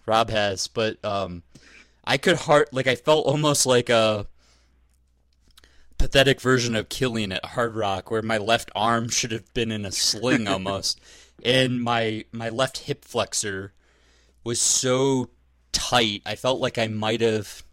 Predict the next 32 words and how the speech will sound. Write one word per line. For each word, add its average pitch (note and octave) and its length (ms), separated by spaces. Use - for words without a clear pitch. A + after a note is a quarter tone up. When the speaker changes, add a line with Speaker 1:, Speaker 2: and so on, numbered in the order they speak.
Speaker 1:
not B2+ 220
torn A#2+ 440
it, A#2+ 180
but - 240
pulled G#2+ 400
it, B2 200
I B2+ 100
would C3 160
say, B2+ 340
which B2 300
then, B2+ 240
like, G2+ 320
Speaker 2:
Mm-hmm. A#2+ 220
Speaker 1:
it B2 120
just D#3 200
went C3 200
down A2+ 300
where G#2+ 100
my G2+ 140
left, A2 540
the A2+ 180
inside A2+ 460
of G2 60
my F2+ 140
knee B2 480
was - 600
tight A2+ 540
and G#2+ 140
sketchy. G#2+ 760
So A#2 380
I C3+ 320
mentally, C3 800